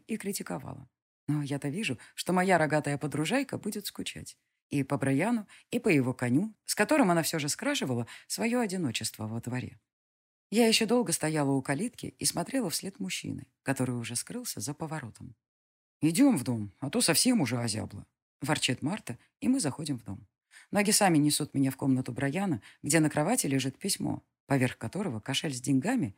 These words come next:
и кольцо. Я читаю письмо, в котором столько любви и тоски, что, кажется, сердце разорвётся на кусочки. Легла на кровать, свернулась в позу эмбриона и плакала, прижимая к груди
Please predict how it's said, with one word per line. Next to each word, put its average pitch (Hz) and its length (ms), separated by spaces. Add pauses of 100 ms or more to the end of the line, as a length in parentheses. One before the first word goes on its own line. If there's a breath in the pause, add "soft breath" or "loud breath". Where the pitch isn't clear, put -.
(120)
и 226 80
кольцо. - 400 (680)
Я 170 120
читаю 175 340
письмо, 220 440
в - 80
котором 175 340
столько 254 380
любви 160 320
и - 180
тоски, 262 480 (220 loud breath)
что, - 200
кажется, 180 420
сердце 262 420
разорвётся 127 720
на 180 100
кусочки. - 560 (420)
Легла 127 260
на 117 100
кровать, 151 400 (240 soft breath)
свернулась 175 560
в - 60
позу 147 280
эмбриона 143 600 (160)
и 139 100
плакала, - 480 (220 loud breath)
прижимая 180 480
к 123 80
груди 240 500